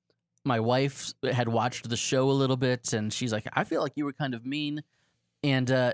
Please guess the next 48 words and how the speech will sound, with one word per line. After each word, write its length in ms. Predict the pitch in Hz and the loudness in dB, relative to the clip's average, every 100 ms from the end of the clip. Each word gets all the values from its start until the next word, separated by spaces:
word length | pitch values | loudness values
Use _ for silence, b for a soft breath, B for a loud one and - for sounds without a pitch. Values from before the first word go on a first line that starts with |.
| - | 0
Tim, 160 | 170 | -2
I 40 | 147 | 0
just 120 | 139 | 0
wanted 240 | 170 151 | -2 -2
you 60 | 151 | -2
to 40 | |
know 120 | 143 123 | 0 0
I'm, 160 | 117 - | 0 -4
I'm 140 | 117 | -4
sorry. 380 | - 156 135 120 | 0 2 2 0
And, 100 | - | -2
and 200 | 135 123 | -4 -2
how'd 200 | 151 214 | -4 -2
that 120 | 254 | -4
work 140 | 196 202 | -6 -6
out 160 | 220 | -6
for 100 | - | -4
you? 80 | 104 | -6
How's, 300 | 110 135 123 - _ - | -4 -4 -6 -12 _ -6
how's 160 | 175 | -4
the 60 | 127 | -4
coach? 360 | - 208 202 - | -2 -2 -2 -2
Things 180 | 147 135 | -2 0
good? 280 | 220 311 - _ _ _ _ _ _ _ _ _ _ _ - | 0 0 -4 _ _ _ _ _ _ _ _ _ _ _ -2
Every, 140 | 170 156 | 0 0
every, 220 | 156 156 | 0 -2
is 160 | 147 120 | -4 -2
everything 340 | 156 160 170 165 | -2 0 0 0
good 160 | 156 | -2
there? 220 | 175 208 240 _ _ _ _ _ _ _ _ _ _ _ _ _ _ _ - | -4 -6 -8 _ _ _ _ _ _ _ _ _ _ _ _ _ _ _ -2
Has 120 | 160 | 0
God 300 | 127 147 180 - | 2 2 2 0
honored 340 | 143 156 156 135 | 0 0 0 0
your 100 | 131 | -2
decision 420 | 117 135 123 120 | -2 -2 0 -2
to 120 | 131 | -4
keep 300 | 117 - 160 | -8 -6 -6
your 120 | 147 | -4
child 300 | 131 143 131 | -2 -2 -2
from 240 | - 131 123 | -4 -4 -4
church 420 | - 123 - - B B B | -2 -4 -4 -10 B B B
and 300 | 127 123 110 _ _ _ - | -4 -2 -6 _ _ _ -12
causing 420 | - 139 135 127 | -2 0 2 0
him 200 | 123 120 | -2 -4
to, 260 | 117 127 117 | -4 -2 0
uh, 80 | 107 | -2
pursue, 600 | - 117 - 117 107 104 _ _ _ _ _ - | -4 -6 -4 -2 -2 -6 _ _ _ _ _ -4
uh, 260 | 107 107 | -2 -2